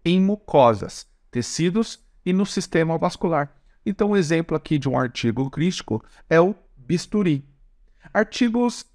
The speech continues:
não críticos não são invasivos. Exemplo: termômetros, comadres. Pra quem não sabe o que que é uma comadre, é um equipamento que o paciente utiliza pra realizar as suas necessidades fisiológicas,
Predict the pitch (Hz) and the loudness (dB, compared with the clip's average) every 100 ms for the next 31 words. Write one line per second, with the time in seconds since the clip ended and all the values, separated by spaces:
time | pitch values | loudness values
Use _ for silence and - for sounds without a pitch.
0 | - 127 190 208 160 123 - - - - | -8 0 0 2 2 0 -2 -16 -18 -6
1 | 202 294 - 233 240 240 240 160 113 139 | 0 2 2 0 2 2 2 2 0 -4
2 | - - _ _ 147 151 175 127 - - | -16 -20 _ _ 0 2 2 0 -6 -16
3 | _ _ _ - 139 156 160 151 147 139 | _ _ _ 0 2 4 6 4 2 0
4 | 160 - - _ _ _ - 151 147 151 | -2 -4 -18 _ _ _ -4 -2 2 4
5 | 156 156 143 143 156 156 - 120 117 143 | 4 4 2 0 0 -2 -6 -8 -4 -2
6 | 135 - 127 120 113 - - - 123 120 | -2 2 2 4 -2 -4 -10 -10 -4 0
7 | 107 107 - 104 117 156 135 104 - _ | 0 -2 -6 -2 2 2 2 -2 -12 _
8 | _ - - 156 220 220 - - 214 180 | _ -6 -2 0 0 -4 -4 0 2 2
9 | 185 - 214 - 190 190 190 - 160 156 | 0 -2 -8 -6 -4 -2 -4 -4 -2 -2
10 | 165 - 156 160 160 180 139 185 160 139 | -4 -4 -4 -4 -4 -2 0 0 -2 -6
11 | - _ _ - 143 156 180 180 127 135 | -8 _ _ -4 -2 0 2 0 0 0
12 | 143 151 - 143 123 131 185 - 180 - | 0 -2 -2 -2 0 -2 -2 -4 -6 -6
13 | 147 127 127 127 139 - 135 160 185 131 | -2 0 0 -2 -8 -4 -4 0 4 4
14 | 107 - - | 4 -2 -10